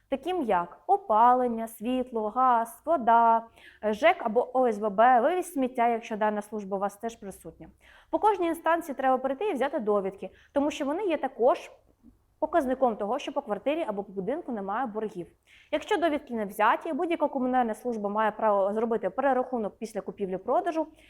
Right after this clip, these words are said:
і дані борги нарахувати новому власнику. При відсутності бор-, е, даної довідки комунальна служба не несе відповідальності за переход. Тобто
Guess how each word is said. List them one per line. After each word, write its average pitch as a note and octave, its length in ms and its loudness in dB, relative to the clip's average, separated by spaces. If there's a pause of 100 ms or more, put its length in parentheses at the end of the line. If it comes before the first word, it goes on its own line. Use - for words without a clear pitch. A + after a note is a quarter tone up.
(100)
і B3+ 60 -4
дані F#4+ 260 4
борги B3 300 0
нарахувати B3 580 -2
новому A#3+ 320 0
власнику. F3+ 560 -4 (400)
При F#4+ 140 2
відсутності C#4 580 -2
бор-, G3+ 280 -2
е, G3+ 200 0
даної A#3 400 4
довідки D#4 560 2 (200)
комунальна F4+ 380 2
служба D#4+ 320 -2
не D#4+ 100 0
несе E4 280 -2
відповідальності C#4+ 640 -2
за A3 120 -4
переход. A3 460 -6
Тобто D4 260 -4